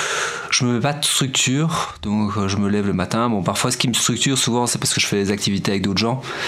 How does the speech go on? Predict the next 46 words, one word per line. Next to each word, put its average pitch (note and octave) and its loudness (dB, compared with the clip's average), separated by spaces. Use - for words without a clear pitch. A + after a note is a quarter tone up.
Et G#2 0
puis, - 2
c'est - 2
vrai A2 2
que - -6
quand - 0
je G#2+ 0
suis - 2
avec G#2 2
d'autres A2+ 2
gens, A#2 2
on - 2
est G#2 2
moti-, G#2 2
un G2+ 0
peu A#2+ 0
plus - -4
motivé. A#2 0
Du G#2 2
coup, - -2
on A2+ 2
se G2 0
dit, A#2 2
bah, G2+ 2
on F#2+ 0
se - -2
lève, G#2 0
euh, F2+ 2
voilà, F2+ 0
on E2+ 0
va F2+ 0
se - -2
faire F#2 0
rendez-vous G2 2
à G2 4
huit G2+ 0
heures, A2+ 2
on F2+ 2
va F2 2
grimper F#2 0
ou C#2+ 0
on E2+ 2
va E2 0
skier. F2+ 0
Ou... E2 0
Et, F2 0